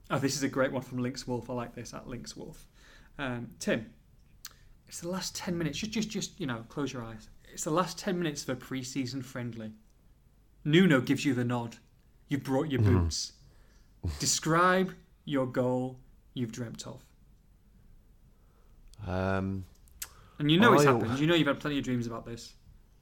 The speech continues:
Speaker 2: I was dreamt of, um, like, picking the, uh, s-, someone punts a long ball forward. I mean, this is Wolves tradition.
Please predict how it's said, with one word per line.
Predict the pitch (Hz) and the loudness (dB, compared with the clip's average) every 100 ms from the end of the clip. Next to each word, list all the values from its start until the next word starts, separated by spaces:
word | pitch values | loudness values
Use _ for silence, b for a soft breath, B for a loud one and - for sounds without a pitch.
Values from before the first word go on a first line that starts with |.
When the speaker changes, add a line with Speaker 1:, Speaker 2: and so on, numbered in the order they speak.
| _ | _
Speaker 2:
I | 113 135 | 2 4
was | 160 143 | 2 0
dreamt | - 110 104 - | 0 0 0 -2
of, | 104 92 90 90 - - b b - - | 0 2 0 -4 -12 -20 b b -20 -2
um, | 104 98 95 90 90 90 - - - b b b | 2 4 4 4 2 -2 -8 -12 -12 b b b
like, | 92 - - | 0 0 2
picking | 147 - 147 | 0 4 6
the, | 139 113 - - - - - | 6 6 0 -18 -18 -14 -8
uh, | 53 65 - - - | -6 -6 -8 -14 -10
s-, | - - | -8 -4
someone | - 147 135 | 2 6 6
punts | 120 131 95 | 6 2 4
a | |
long | 107 104 92 | 4 4 4
ball | 90 | 0
forward. | 85 80 67 80 | 2 0 0 -2
I | |
mean, | 82 | -2
this | 82 - | -4 -4
is | 80 | -8
Wolves | - 71 85 - | -6 -8 -8 -12
tradition. | - 82 - | -14 -12 -6